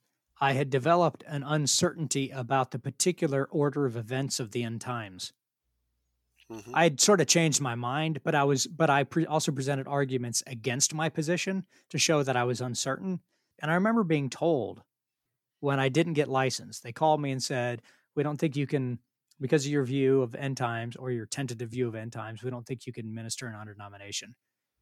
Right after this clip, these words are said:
Speaker 1: That strikes me as absurd. That was
Speaker 2: Mm-hmm.
Speaker 1: one of the mo-, that's probably one of the most ridiculous sentences ever said to me, except maybe this next one, where the guy said, "And Travis," this is sort of a word of advice from a wiser, older gentleman,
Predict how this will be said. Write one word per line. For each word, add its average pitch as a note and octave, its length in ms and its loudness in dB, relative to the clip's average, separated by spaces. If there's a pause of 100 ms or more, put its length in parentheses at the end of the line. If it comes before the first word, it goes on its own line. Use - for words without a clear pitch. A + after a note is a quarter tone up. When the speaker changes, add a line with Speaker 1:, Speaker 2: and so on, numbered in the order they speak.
(240)
Speaker 1:
That D#3 160 4
strikes D3+ 380 4
me C3 200 2
as A2 340 -4 (120)
absurd. A2+ 1080 0 (800)
That G2 300 -2
was D3+ 100 6
Speaker 2:
Mm-hmm. C3+ 40 2
Speaker 1:
one D#3 80 4
of D3 80 0
the C#3+ 40 2
mo-, C#3 140 2
that's E3 180 2
probably G3+ 260 6
one D3+ 160 4
of - 20 0
the C#3+ 60 0
most C#3 200 0
ridiculous C3 560 0
sentences B2+ 400 -8
ever G#2+ 140 -12
said A#2 240 -8
to G#2+ 60 -12
me, F#2 180 -18 (320)
except F3 260 2
maybe C3+ 220 0
this G#2+ 160 -6
next C#3 240 -2
one, G2+ 180 -8 (460)
where D3+ 100 -2
the D3 80 2
guy C3+ 160 2
said, A#2+ 380 0
"And C#3 120 -8
Travis," F3+ 560 -2 (600)
this C#3+ 180 2
is D3+ 100 2
sort D#3+ 140 4
of B2 80 0
a A#2+ 40 -2
word A#2+ 220 0
of A2 60 -6
advice G#2+ 380 -8
from G#2+ 320 -8
a A#2 80 -8
wiser, A2 500 -6
older A2+ 300 -6
gentleman, G#2+ 480 -10